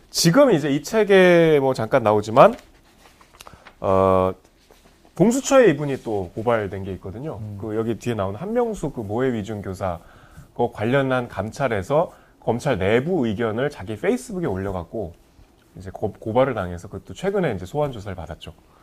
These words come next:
Speaker 1: 근데 계속 지금 정권이 바뀌고 또 바뀌었는데 이분은 이천십이 년부터 한결같이 계속 이제 안에서 싸우고 계신 거예요. 그래서
Speaker 2: 음.
Speaker 1: 역설적으로 검찰이 얼마나 달라지기가 힘든지 문재인 정권과 윤석열 정권을 거치면서도 검찰은 사실 크게 바뀌지 않았다.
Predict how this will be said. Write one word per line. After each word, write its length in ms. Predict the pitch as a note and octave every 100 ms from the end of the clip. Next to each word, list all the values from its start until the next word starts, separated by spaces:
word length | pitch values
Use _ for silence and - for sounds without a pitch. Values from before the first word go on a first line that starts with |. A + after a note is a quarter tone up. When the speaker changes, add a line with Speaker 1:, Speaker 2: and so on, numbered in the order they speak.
| _ _ _ _
Speaker 1:
근데 160 | F#3 -
계속 280 | D3 B3
지금 340 | - C3 C#3 A2 -
정권이 540 | C3 D3 A#3 A3 G3+
바뀌고 480 | - - G3 F#3 F#3
또 100 | C#4+
바뀌었는데 640 | D4+ D4 A3 F#3+ F3 B3 B3+ _ _ _ _ _
이분은 480 | E3 F#3 A3+ A#3+ G#3+
이천십이 440 | F#3 A#3+ A3 B3+
년부터 280 | B3+ G#3+ G#3+
한결같이 540 | - E4+ G4+ C4 -
계속 380 | A3 D#3 E3+ - _ _ -
이제 120 | D#3
안에서 360 | G#2+ C#3+ D#3
싸우고 240 | C#3 F#3 F#3+
계신 240 | G#2+ C3
거예요. 180 | C#3+ F2
그래서 340 | G2 E3 G#3 A#3 - - -
Speaker 2:
음. 20 |
Speaker 1:
역설적으로 500 | B2+ G3+ G3 F3 E3+
검찰이 640 | - E3+ G#3 A3+ G#3+ F#2+ - _ _
얼마나 480 | - C3+ G3+ B3 C4+
달라지기가 480 | E3+ D3 F3 E3+ E3
힘든지 460 | E3+ G3 C3+ F#2+ F#2+ _ _ _ _ _ _ _
문재인 300 | D3+ G3+ A#3
정권과 560 | G#3 G3 F#3+ F#3 F#3 D#3+
윤석열 300 | E3 F#3 E3+
정권을 280 | D#3 E3
거치면서도 600 | - A#2+ G3 F3+ D#3+ D#3
검찰은 520 | - B2+ C#3 F#3+ F#3+ G#3
사실 260 | G3 F#3
크게 260 | - - C#4
바뀌지 340 | G#3+ E3 F#3
않았다. 420 | C#3 A#2 - F2